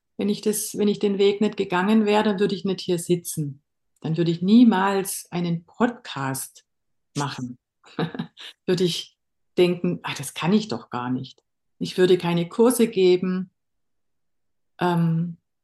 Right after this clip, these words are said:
ich würd nicht mit einer Gruppe von Menschen arbeiten. Ich würd nichts vermitteln wollen, weil ich immer denken würde, "Ah ja, wenn da jetzt aber irgendwas ist, was ich nicht kann, was mache ich dann?"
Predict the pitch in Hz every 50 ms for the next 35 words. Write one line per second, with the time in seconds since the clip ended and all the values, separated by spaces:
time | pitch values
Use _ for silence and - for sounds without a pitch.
0 | _ _ _ - 202 175 - - 190 185 185 185 180 175 - 190 190 180 180 180
1 | 170 165 - - 202 208 208 202 202 - 185 170 165 170 208 233 233 - 233 233
2 | - 160 156 156 160 160 - 151 147 147 147 151 160 165 160 160 - - 175 170
3 | 170 - - - - - _ _ _ _ _ _ _ _ _ _ _ _ _ _
4 | _ _ _ _ - 202 190 - - - - 196 180 175 226 269 277 311 294 247
5 | 208 180 175 175 175 175 180 175 175 180 185 180 - 214 214 226 220 214 214 220
6 | 214 220 226 214 226 220 214 214 220 - - - 190 190 190 185 180 180 190 190
7 | 190 185 185 180 185 185 - - 185 180 190 175 196 196 190 196 196 185 190 190
8 | 190 - 196 214 208 - - - 185 180 175 - - 170 - 202 190 175 - -
9 | - 180 202 220 226 214 214 - 190 196 196 202 180 - - 175 160 156 160 165